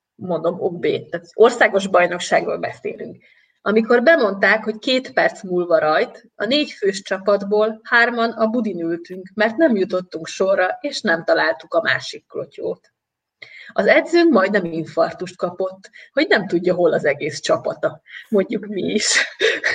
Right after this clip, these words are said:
<laughs> Öm, been there, done that.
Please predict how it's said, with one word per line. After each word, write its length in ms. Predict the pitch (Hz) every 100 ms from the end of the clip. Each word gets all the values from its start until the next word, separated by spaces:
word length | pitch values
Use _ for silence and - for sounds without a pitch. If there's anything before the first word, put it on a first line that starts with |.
| - - - _ _ _
<laughs> 1200 | _ _ _ _ _ _ _ _ - - - -
Öm, 360 | 190 185 202 214 - - - - - _ _ _ _ _ _ _ _ _ -
been 260 | 208 190
there, 180 | 180 170
done 220 | 170 160
that. 360 | 156 156 - _